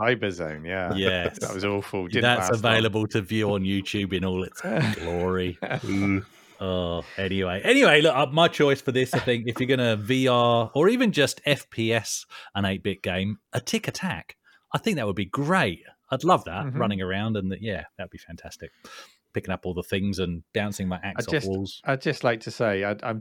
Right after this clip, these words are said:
Speaker 1: I've taken back my entire idea of V R Nightmare. I think it's an awful idea, and I shouldn't have opened my mouth. <laughs>
Speaker 3: So you're back on with Dr-, Driller and Castlemaster then?
Speaker 1: <laughs> Back to
Speaker 2: Yeah,
Speaker 1: Driller and Castle-,
Speaker 2: Driller
Speaker 1: and
Speaker 2: and
Speaker 1: Total
Speaker 2: Castlemaster.
Speaker 1: Eclipse. Don't forget Total
Speaker 3: Yeah.
Speaker 1: Eclipse.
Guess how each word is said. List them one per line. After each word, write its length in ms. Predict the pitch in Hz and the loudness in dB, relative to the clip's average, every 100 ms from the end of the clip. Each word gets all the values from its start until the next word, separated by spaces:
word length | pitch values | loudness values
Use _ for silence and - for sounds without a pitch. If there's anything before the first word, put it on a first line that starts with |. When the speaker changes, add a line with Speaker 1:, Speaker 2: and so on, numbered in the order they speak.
| - | -4
Speaker 1:
I've 180 | 143 117 | -4 -2
taken 360 | - 127 - 104 | -2 -4 -4 -2
back 340 | 113 104 - | -2 -2 -4
my 160 | 104 101 | -2 -2
entire 560 | 104 95 113 95 92 | -4 -4 -2 0 -2
idea 340 | 92 87 90 90 | -4 -4 -4 -4
of 160 | 87 | -4
V 160 | 98 92 | -4 -2
R 160 | 87 | -4
Nightmare. 480 | 85 87 98 131 95 | -6 -8 -8 -6 -6
I 60 | 123 | -4
think 180 | 160 123 | -4 -6
it's 140 | - | -4
an 80 | 143 | -2
awful 320 | 135 - 107 | -2 -2 -4
idea, 320 | 95 - 98 | -4 -4 -4
and 100 | 98 | -2
I 320 | 104 104 104 | -2 0 0
shouldn't 260 | - 107 104 | 0 -4 -2
have 100 | 104 | -2
opened 220 | 104 139 | -2 -4
my 160 | 113 120 | -4 -4
mouth. 320 | 113 107 - 117 - - _ - 466 - | -4 -8 -10 -20 -14 -16 _ -16 -14 -10
<laughs> 80 | - 466 233 - 349 - - 226 - _ _ | -10 -6 -6 -4 -2 -4 -4 -6 -6 _ _
Speaker 3:
So 100 | - | -2
you're 60 | 101 | 2
back 220 | 127 - | 4 6
on 160 | 135 127 | 4 6
with 160 | 123 117 | 2 0
Dr-, 300 | - 156 113 | -6 -4 4
Driller 340 | 127 135 127 | 6 6 4
and 80 | 120 | 4
Castlemaster 560 | 123 120 120 110 - 92 | 2 2 2 2 2 0
then? 240 | 87 98 | 0 0
Speaker 1:
<laughs> 40 | |
Back 120 | 180 - | 2 4
to 180 | 214 120 | 4 4
Speaker 2:
Yeah, 240 | 117 113 | 6 6
Speaker 1:
Driller 160 | 113 135 | 4 0
and 80 | 135 | -2
Castle-, 220 | 131 131 | 0 4
Speaker 2:
Driller 180 | 127 127 | 4 4
Speaker 1:
and 0 | |
Speaker 2:
and 80 | |
Speaker 1:
Total 260 | 127 160 165 | 4 4 4
Speaker 2:
Castlemaster. 80 | 135 | 4
Speaker 1:
Eclipse. 420 | - 113 - - | 0 -2 -2 -4
Don't 200 | 107 139 | -2 0
forget 280 | 160 156 - | -2 -4 -2
Total 260 | 143 135 92 | 0 2 2
Speaker 3:
Yeah. 60 | |
Speaker 1:
Eclipse. 500 | 110 110 - - - | 0 -4 -6 -10 -14